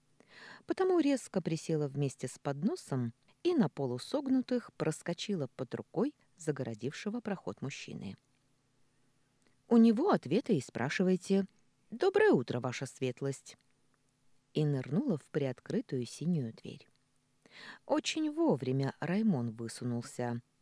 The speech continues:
а то без стука я бы не рискнула влезать. Все же нахальство средневековых слуг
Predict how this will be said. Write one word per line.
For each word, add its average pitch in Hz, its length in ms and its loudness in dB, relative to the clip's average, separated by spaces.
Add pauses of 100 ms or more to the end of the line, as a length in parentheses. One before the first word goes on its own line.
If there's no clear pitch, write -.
(180)
а 131 120 -6
то 143 200 -4
без 123 220 -10
стука - 440 -8
я 123 200 -2
бы 147 100 -2
не 160 140 0
рискнула 139 560 -4
влезать. 170 580 -6 (640)
Все - 280 -2
же 285 140 2
нахальство 226 800 2
средневековых 170 840 -2
слуг - 380 -4